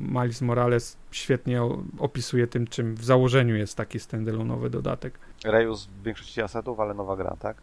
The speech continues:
Speaker 1: Tak.
Speaker 2: Tak to postrzegasz. Okej. E, co Forbidden West Update zapowiedziano i, e, H-, Horizon Call of the Mountain, czy tam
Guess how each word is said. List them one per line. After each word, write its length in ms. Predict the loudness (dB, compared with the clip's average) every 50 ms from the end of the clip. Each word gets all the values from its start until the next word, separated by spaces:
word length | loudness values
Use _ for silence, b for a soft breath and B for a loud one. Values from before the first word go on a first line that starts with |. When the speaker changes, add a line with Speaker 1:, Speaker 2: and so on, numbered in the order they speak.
| -18 -14
Speaker 1:
Tak. 340 | -12 -10 -10 -10 -12 -16 -18 -18 -14 -12
Speaker 2:
Tak 120 | -12 -12 -12
to 120 | -14 -18
postrzegasz. 500 | -20 -20 -20 -20 -20 -18 -18 -18 -20 -20 -20 -20 -18
Okej. 200 | -12 -10 -10 -10 -10 -14 -20 -20 -20 B B B B B B B B B B B 4
E, 420 | 8 10 12 12 12 12 10 8 6
co 500 | 0 -4 0 2 4 6 6 6 4 2
Forbidden 640 | 0 0 0 2 2 2 -2 -2 0 2 2 4 4 4
West 180 | 2 2 4 4 4 4
Update 380 | 4 4 4 4 4 4 4 2
zapowiedziano 880 | -2 -2 -2 -2 -4 -4 -2 2 2 2 2 2 0 -2 -2 0 -2 -2
i, 460 | -4 -6 -8 -8 -8 -8 -8 -8 -6 -4
e, 280 | 0 0 2 2 0
H-, 580 | -2 -6 -12 -20 -20 -20 -14 -8 -6 -4 -4 0
Horizon 380 | 2 4 6 6 4 2 -2 -10 -2 2
Call 180 | 2 2 4 2
of 160 | -2 -4 -4
the 80 | -4 -4
Mountain, 460 | 0 4 4 4 4 2 -4 -10 -12
czy 100 | -12 -10
tam 120 | -10 -12